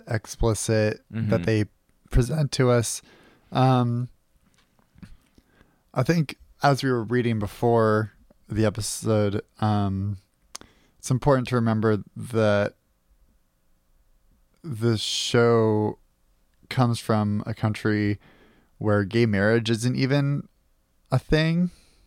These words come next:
Speaker 1: People aren't legally allowed to marry same se-, same-sex rela-, like, couples there.
Speaker 2: Right.
Speaker 1: Um, so they, I think, w-, with Yuri on Ice,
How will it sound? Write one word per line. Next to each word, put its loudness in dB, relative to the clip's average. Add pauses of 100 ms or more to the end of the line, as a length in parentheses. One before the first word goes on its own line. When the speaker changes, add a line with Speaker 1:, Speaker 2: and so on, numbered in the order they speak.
(520)
Speaker 1:
People 2
aren't 0
legally 0 (180)
allowed 0
to -8
marry -2 (220)
same -2
se-, -2 (260)
same-sex -2 (300)
rela-, -2
like, -4
couples -2
there. 2
Speaker 2:
Right. -6 (680)
Speaker 1:
Um, 2 (1000)
so 2
they, 2 (320)
I 2
think, 0 (360)
w-, -16 (720)
with 0
Yuri 4
on 2
Ice, 0